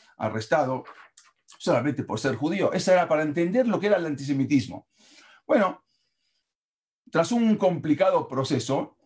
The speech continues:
el gobernador de entonces del estado de, de Georgia, John Slatton,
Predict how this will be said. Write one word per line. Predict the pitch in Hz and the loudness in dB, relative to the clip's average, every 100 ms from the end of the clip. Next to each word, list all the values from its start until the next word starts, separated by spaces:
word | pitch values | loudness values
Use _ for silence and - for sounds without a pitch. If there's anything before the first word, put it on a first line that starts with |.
| _ - | _ 2
el | 139 | 4
gobernador | 139 143 139 147 233 208 156 | 6 4 2 2 4 2 0
de | 143 | -2
entonces | 123 170 143 123 | 0 0 2 0
del | 117 | 0
estado | 110 165 139 | 2 2 2
de, | 113 104 | -2 -4
de | 120 110 | -2 2
Georgia, | 147 139 - - 117 | 2 0 -4 -6 0
John | 156 160 139 - | 2 2 -2 -6
Slatton, | - 160 156 - 127 - | -4 0 0 0 -4 -6